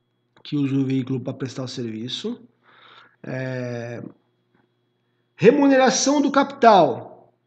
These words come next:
Eu coloquei uma rentabilidade aqui de zero cinco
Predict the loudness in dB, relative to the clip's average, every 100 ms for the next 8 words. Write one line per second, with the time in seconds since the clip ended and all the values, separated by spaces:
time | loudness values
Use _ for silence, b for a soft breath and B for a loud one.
0 | _ b b b _ -6 -2 -2 2 4
1 | 4 4 2 0 0 0 2 2 2 -2
2 | -4 -4 -2 -2 -6 -18 _ _ _ _
3 | -10 -6 -2 0 0 -2 -4 0 -2 -2
4 | -10